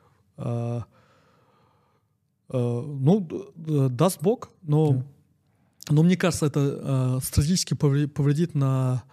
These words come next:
Speaker 2: Климат, да?
Speaker 1: а, на
Speaker 2: Имеется в виду.
Speaker 1: климат, а, вот, а, постоянно. Это выглядит как будто постоянно пересмотр условий.
Speaker 2: Мгм.
Speaker 1: Почему мы сами, а, до этого соглашались на такие условия,
Speaker 2: Уступки.
Speaker 1: подписывали и, и все дела,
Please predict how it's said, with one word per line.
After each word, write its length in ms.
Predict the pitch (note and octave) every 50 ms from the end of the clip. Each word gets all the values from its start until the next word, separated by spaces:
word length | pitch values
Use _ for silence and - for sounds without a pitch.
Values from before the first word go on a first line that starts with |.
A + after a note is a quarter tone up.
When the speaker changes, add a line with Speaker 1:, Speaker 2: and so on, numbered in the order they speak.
| _ _ _ _ _ _ _ _ _ _ -
Speaker 2:
Климат, 300 | - - C3+ B2 A#2 A2 G#2
да? 220 | A#2 C3 C3 C3
Speaker 1:
а, 20 | -
на 40 | B2
Speaker 2:
Имеется 220 | A#2+ - C3 -
в 20 | -
виду. 100 | G3 A3
Speaker 1:
климат, 180 | A3 F#3 - -
а, 480 | - - D#3+ C#3+ C3+ C3 C3 B2+ B2+ C3
вот, 240 | D#3 C#3+ C3 B2+ - _ _ -
а, 680 | - - - - - - C2 C2 C2 C2 C2 - B2+ B2 - _
постоянно. 600 | - C3+ C3 - - - D3 C#3 C3+ C3 B2+ B2+ C#3+
Это 140 | D3 C3+ D#3+
выглядит 400 | D3 C3+ C3 D3+ F3 F#3+ D#3+ -
как 140 | - C#3+ C3+
будто 220 | C3+ D3 C3+ C3
постоянно 600 | A2+ - C#3 - - - D3+ D3+ D3 C#3+ C#3 B2+
пересмотр 520 | - - D3+ C3+ - - D#3 C#3+ B2+ - C3+
условий. 420 | A#2+ - - F3+ G3 G3+ G3 F3
Speaker 2:
Мгм. 520 | D3+ - - - _ _ _ _ - C3+
Speaker 1:
Почему 200 | B2 B2 A3+ A3+
мы 300 | G#3 E3+ E3+ E3+ D3+ -
сами, 500 | - - - E3 E3+ G3 G#3 E3+ C#3 C3+ D3 D3+
а, 360 | C#3 C3 B2 B2 B2 A#2+ A#2 - - - - - _ _ _ -
до 80 | - C#3
этого 160 | C3+ - C3+
соглашались 640 | - - C3+ C3 - - D#3 C#3 C3 B2+ B2 - -
на 400 | D3 C3+ B2+ B2+ B2+ B2+ B2 A#2 _ _ _ _ _ _ _ _ _ _ _ _ _ _ _
такие 240 | - F3 - - G#3
условия, 680 | E3 B2 - - D#3+ E3 E3 D#3+ D3 C#3+ C3 B2 A#2 A2+
Speaker 2:
Уступки. 260 | A#2+ - - D#3+ C#3+ -
Speaker 1:
подписывали 840 | - F3 F3 D3+ - - D#3 C#3+ C#3 C3+ C3 B2 A#2+ A#2 A#2+ A#2+ B2+
и, 100 | B2 A#2+ A#2 C#3
и 100 | - D3
все 160 | - - D#3
дела, 480 | C3+ C3+ C3 C3 C3 C3 C3 B2+ B2+